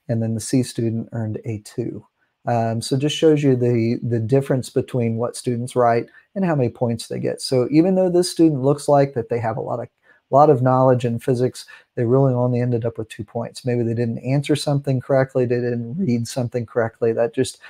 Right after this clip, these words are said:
happens as you go through and you're trying to go through very, very quickly on the test. Um, so those are some samples. The very last thing that you can pull up here are score distributions. And score distributions just tell you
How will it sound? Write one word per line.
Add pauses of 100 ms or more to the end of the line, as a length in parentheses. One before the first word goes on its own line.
(200)
happens
as
you
go
through
and
you're
trying
to
go
through
very,
very
quickly
on
the
test. (880)
Um,
so (300)
those
are
some
samples.
The
very
last
thing
that
you
can
pull
up
here (300)
are
score
distributions.
And
score
distributions
just
tell
you